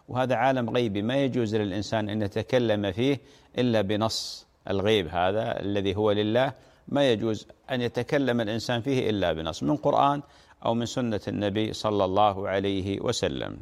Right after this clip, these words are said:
علي من عمان يسأل يقول: "ما حكم من دخل الإسلام وتوفي في نفس اليوم وهو لم يصلي إلا صلاة واحدة أو لم يركع لله ركعة؟"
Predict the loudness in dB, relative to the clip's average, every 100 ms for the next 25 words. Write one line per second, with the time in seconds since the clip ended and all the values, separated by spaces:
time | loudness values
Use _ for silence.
0 | -18 _ _ _ _ _ _ _ _ _
1 | _ _ _ _ _ _ _ _ -20 -20
2 | -20 -20 _ 0 2 4 2 2 2 2
3 | 2 0 0 0 2 0 0 0 0 -2
4 | -4 -2 -2 -2 -4 -2 -2 -2 -4 -2
5 | 0 0 0 -2 -4 0 0 2 0 0
6 | -2 -2 0 4 2 0 -2 0 0 -2
7 | -4 -2 -2 -2 0 0 0 0 2 2
8 | 2 2 0 2 2 4 4 2 0 0
9 | 0 0 2 2 2 -2 -2 -4